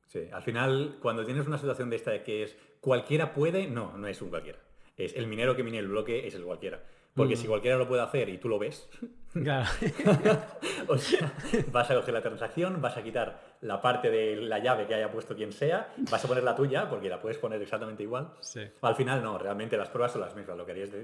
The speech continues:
Speaker 1: dirías, En vez de que se me pague aquí, que es la dirección de quien la estaba intentando cobrar, te lo pagas a ti y fuera. O sea, el, tu nuevo candado sería diferente. Sería para mí en, en vez de para ti, ¿no?
Speaker 2: Ujú.
Speaker 1: Pero bien.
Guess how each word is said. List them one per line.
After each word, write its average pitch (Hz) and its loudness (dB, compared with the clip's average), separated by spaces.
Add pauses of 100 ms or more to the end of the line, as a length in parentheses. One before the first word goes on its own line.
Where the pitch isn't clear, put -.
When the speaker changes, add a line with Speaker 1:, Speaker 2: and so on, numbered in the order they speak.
Speaker 1:
dirías, 98 -6 (220)
En 104 -8
vez 110 6
de 117 4
que 117 -6
se 143 -6
me 107 -2
pague 101 0
aquí, 120 -6 (420)
que 98 0
es 95 -4
la 90 -4
dirección 87 -6
de 104 -6
quien 101 -4
la 98 0
estaba 98 -4
intentando 98 -6
cobrar, 117 -2
te - -2
lo 87 0
pagas 90 -6
a 87 -8
ti 85 -12 (260)
y 80 -16
fuera. - -10
O - -20
sea, 87 -10
el, 80 -14
tu 113 -4
nuevo 110 0
candado 107 0
sería 95 -4
diferente. - -14
Sería 80 -16
para 85 -10
mí 92 -10
en, 90 -14 (120)
en 87 -16
vez 82 -10
de 85 -12
para - -14
ti, - -20
¿no? - -14 (320)
Speaker 2:
Ujú. 120 -4 (480)
Speaker 1:
Pero 107 -6
bien. 92 -8